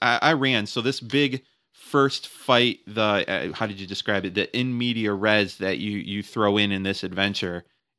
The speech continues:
it is beautiful, man. Like, I,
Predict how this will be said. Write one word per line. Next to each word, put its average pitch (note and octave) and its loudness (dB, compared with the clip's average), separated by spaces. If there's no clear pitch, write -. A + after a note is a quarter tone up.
it C#3+ 6
is A#2+ 4
beautiful, F#2+ 0
man. F#2 -6
Like, A2 2
I, D3 4